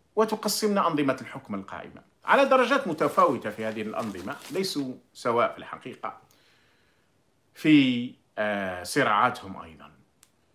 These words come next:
لكنه في نهاية المطاف الاستعمار قسمنا، والأنظمة القائمة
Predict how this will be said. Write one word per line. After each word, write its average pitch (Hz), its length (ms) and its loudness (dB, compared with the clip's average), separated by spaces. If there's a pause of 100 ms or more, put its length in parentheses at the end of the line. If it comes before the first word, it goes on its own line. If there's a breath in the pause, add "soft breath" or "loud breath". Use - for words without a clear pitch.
(200)
لكنه 214 420 8
في 190 100 -2
نهاية 220 360 6
المطاف 175 640 0 (800)
الاستعمار 180 580 6
قسمنا، 165 600 2
والأنظمة 147 500 2
القائمة 127 840 -2